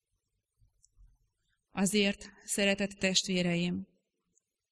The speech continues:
hogy nyilvánvalókká legyenek szívünkben az ott rejlő érzések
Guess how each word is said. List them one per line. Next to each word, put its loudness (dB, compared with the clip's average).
hogy -2
nyilvánvalókká 6
legyenek 2
szívünkben 4
az -2
ott 6
rejlő 8
érzések 4